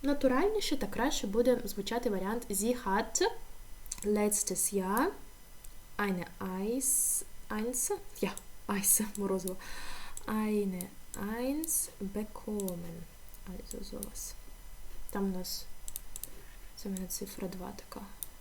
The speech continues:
Ось так. Та один. І ось тут ми вже напишемо так. Sie hat letzte Woche ein Buch gelesen.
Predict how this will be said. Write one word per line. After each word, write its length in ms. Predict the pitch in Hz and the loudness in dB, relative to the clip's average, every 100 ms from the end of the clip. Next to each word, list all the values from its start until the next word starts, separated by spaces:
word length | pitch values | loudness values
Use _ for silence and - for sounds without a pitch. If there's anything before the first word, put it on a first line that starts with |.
| - | -14
Ось 140 | - - | -12 -10
так. 380 | 214 240 330 - - - - - - - - - - - - - - - - | -8 -8 -10 -14 -14 -14 -14 -14 -16 -16 -12 -10 -12 -16 -16 -16 -14 -12 -10
Та 180 | - 208 - | -8 -8 -4
один. 320 | 202 196 190 - - - - - - - - - - - - - | -6 -2 -4 -6 -12 -10 -12 -12 -12 -12 -10 -10 -10 -10 -8 -4
І 140 | 320 330 | 2 2
ось 100 | 226 | 4
тут 140 | 262 | 2
ми 60 | 240 | 0
вже 180 | 208 208 | 0 0
напишемо 420 | 196 214 - 185 | 0 0 0 0
так. 140 | 185 185 | -2 2
Sie 220 | 233 247 | 2 2
hat 200 | 208 208 | -2 2
letzte 360 | 208 - - 170 | 4 4 4 -4
Woche 440 | 175 208 247 320 381 466 - - - - - - | -4 -2 -2 0 0 0 -4 -6 -6 -6 -6 -4
ein 360 | 190 180 170 170 190 | -4 -2 -4 -4 0
Buch 320 | 262 - - - - - | 0 0 -4 -4 -4 -4
gelesen. 960 | 208 262 311 196 190 233 226 180 180 | -2 0 0 0 0 -2 -2 -2 -2